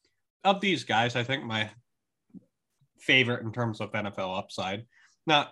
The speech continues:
don't necessarily think he's there, is Zach Zenter, who is not eligible.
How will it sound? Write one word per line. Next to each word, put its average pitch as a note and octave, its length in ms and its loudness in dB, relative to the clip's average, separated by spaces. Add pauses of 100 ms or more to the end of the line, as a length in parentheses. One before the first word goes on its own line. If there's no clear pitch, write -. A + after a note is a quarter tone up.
don't C#3+ 220 4
necessarily A2+ 420 -2
think G#2+ 240 -4
he's G#2 140 -6
there, G#2 180 -6
is G#2 220 -8
Zach G2+ 260 -4
Zenter, G2 420 -8
who G#2+ 160 -8
is G2 240 -8 (120)
not G2 280 -6
eligible. - 520 -14